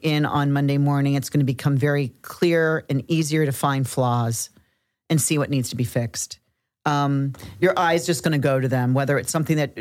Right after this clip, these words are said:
t-, needs to be repaired in the house, something about the car, something about your wardrobe, something about the relationship. There's just,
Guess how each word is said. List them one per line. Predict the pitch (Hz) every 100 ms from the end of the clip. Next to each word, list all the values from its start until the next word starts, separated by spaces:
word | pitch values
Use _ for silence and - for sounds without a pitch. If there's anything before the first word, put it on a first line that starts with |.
| 139
t-, | - - -
needs | 160 143
to | 156
be | 147
repaired | 151 143 147 147
in |
the | 147
house, | 123 165 156 151 - - - - -
something | - 156 139
about | 139 131 120
the |
car, | - - 190 170 165
something | 165 - 147 139
about | 143 135
your | -
wardrobe, | 151 180 170 160 165 156 151
something | - 143 139
about | 139 139
the | 131
relationship. | 131 127 131 135 - 135 - 117 117
There's | 139 131
just, | - 147 -